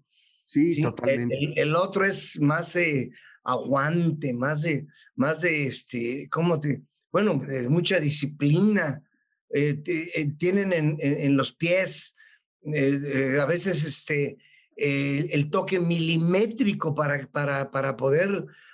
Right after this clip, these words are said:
Speaker 2: rematar, pa-, para poder, eh, yo he visto,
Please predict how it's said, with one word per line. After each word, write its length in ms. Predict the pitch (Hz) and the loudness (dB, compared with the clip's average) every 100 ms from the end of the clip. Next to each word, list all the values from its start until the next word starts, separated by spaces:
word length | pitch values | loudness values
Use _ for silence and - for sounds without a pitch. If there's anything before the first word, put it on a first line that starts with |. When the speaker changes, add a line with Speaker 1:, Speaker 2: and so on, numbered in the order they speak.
| _ | _
Speaker 2:
rematar, 880 | 139 175 170 151 151 165 180 214 190 | -2 0 0 -4 -4 -4 -2 -4 0
pa-, 240 | 170 143 | 0 0
para 240 | 156 156 151 | 0 0 0
poder, 540 | 147 165 202 214 196 - - - - | 2 2 2 0 -4 -10 -20 -20 -2
eh, 320 | - 196 180 | 0 2 2
yo 120 | 170 190 | 4 4
he 20 | |
visto, 500 | 220 220 185 143 | 2 0 0 -2